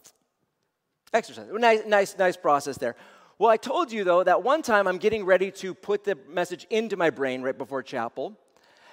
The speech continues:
And it's, I'm, uh, wanna reiterate, this isn't like it's just free-flowing. Maybe you're like, "Oh, Brian, you can just open your mouth and, and wonderful things fly out." No, that's not the case.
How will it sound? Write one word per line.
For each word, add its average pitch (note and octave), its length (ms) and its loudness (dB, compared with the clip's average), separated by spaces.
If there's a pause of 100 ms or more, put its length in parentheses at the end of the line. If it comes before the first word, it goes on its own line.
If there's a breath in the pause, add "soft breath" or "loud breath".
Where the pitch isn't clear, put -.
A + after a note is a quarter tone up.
(100)
And A3+ 200 6
it's, A#3 200 4
I'm, G#3+ 300 -2
uh, G#3 60 -6 (180)
wanna G#3+ 260 -2
reiterate, A3 400 2
this G#3 160 0
isn't C4 240 -4
like G3 180 2
it's - 100 -4
just F#3+ 180 -6 (100)
free-flowing. G3 680 0
Maybe G#3+ 180 2
you're G#3 100 2
like, - 140 2
"Oh, B3+ 140 2
Brian, F#3+ 300 2
you A3 120 -8
can A#3+ 160 -8
just F#3+ 220 -6
open G3+ 240 0
your F3+ 100 -2
mouth F#3 300 2
and, D#3 100 -6
and D#3 320 -4
wonderful F#3+ 300 -2
things G3 260 -8
fly C#3 200 0
out." G#2+ 140 -4 (260 loud breath)
No, D4 220 -4 (140)
that's - 160 -2
not B3 180 0
the A3 80 -6
case. G3+ 300 0